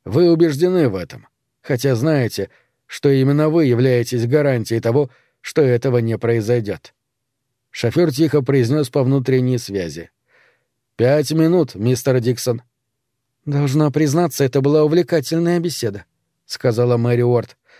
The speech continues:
«Могу я поинтересоваться, как вы вообще получили эту уникальную работу?» «Меня завербовали», — сказал Диксон. «Так же, как я сейчас вербую вас».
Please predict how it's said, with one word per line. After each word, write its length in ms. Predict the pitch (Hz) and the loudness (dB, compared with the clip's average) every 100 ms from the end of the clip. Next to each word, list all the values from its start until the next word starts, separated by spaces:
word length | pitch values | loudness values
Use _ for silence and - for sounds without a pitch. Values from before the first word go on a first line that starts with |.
| _ _ - | _ _ -4
«Могу 260 | 160 180 | -2 2
я 160 | 190 139 | 2 2
поинтересоваться, 920 | 123 135 120 127 120 127 127 123 147 - _ _ _ | 0 0 0 -2 0 0 0 -2 -6 -8 _ _ _
как 220 | - 143 | -4 -2
вы 140 | 156 160 | 0 0
вообще 400 | 180 - - 131 | 0 -2 -2 0
получили 500 | 135 135 - 143 127 | 2 0 0 2 2
эту 160 | 120 | 2
уникальную 580 | 139 156 143 139 107 120 | 0 0 0 -2 0 0
работу?» 440 | 135 143 101 - - _ _ _ _ _ _ - | -2 -2 -6 -10 -20 _ _ _ _ _ _ -6
«Меня 440 | 117 143 170 160 | -2 2 2 2
завербовали», — 720 | 139 156 156 147 143 139 127 - _ _ _ - | 2 2 2 2 2 2 0 -6 _ _ _ -20
сказал 440 | - 117 107 110 | -4 -2 0 -2
Диксон. 380 | 95 95 82 - _ _ - - _ _ | -4 -10 -14 -16 _ _ -20 -20 _ _
«Так 240 | 208 202 | -2 0
же, 100 | 160 | 0
как 200 | 151 156 | 2 2
я 120 | 156 139 | 2 0
сейчас 440 | 135 - 175 - | -2 -2 -2 0
вербую 460 | 120 110 107 135 95 | 0 0 0 0 -2
вас». 380 | 82 85 - | -8 -16 -18